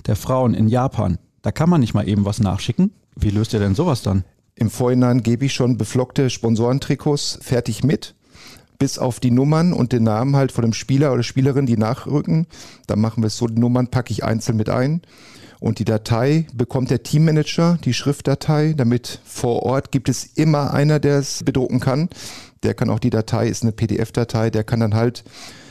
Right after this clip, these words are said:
Speaker 2: diesen Nachnamen aus, wir nennen das Ausplottern über ein Plottergerät. Das ist ein Tischplotter, das kann man immer mitnehmen.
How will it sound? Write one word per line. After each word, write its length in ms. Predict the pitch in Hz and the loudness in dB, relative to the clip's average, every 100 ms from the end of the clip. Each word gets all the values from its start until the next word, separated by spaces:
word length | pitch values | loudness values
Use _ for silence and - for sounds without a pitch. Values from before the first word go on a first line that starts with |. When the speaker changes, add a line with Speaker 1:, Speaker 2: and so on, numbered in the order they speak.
| - - | -6 -2
Speaker 2:
diesen 220 | 107 117 | 2 2
Nachnamen 580 | 113 131 - 110 110 110 | 2 0 0 0 0 0
aus, 480 | 127 143 - - - - - - - | -2 -2 -4 -10 -14 -20 -20 -20 -2
wir 100 | 123 | 2
nennen 220 | 120 135 | 4 4
das 180 | 127 117 | 2 0
Ausplottern 800 | - 131 - - 139 - 151 151 | -2 -2 -4 -2 -2 0 0 0
über 160 | 113 | 0
ein 100 | 107 | -2
Plottergerät. 800 | 107 123 139 131 131 139 143 - | 0 -2 0 0 0 0 0 -2
Das 140 | - - | -12 -10
ist 140 | - | -8
ein 60 | 113 | -4
Tischplotter, 500 | 135 - - 135 131 | -2 -4 -2 -2 -2
das 100 | - | -2
kann 180 | 117 104 | 0 2
man 140 | 110 | 2
immer 180 | 127 131 | 2 2
mitnehmen. 560 | 139 - 143 143 147 | 0 2 2 2 0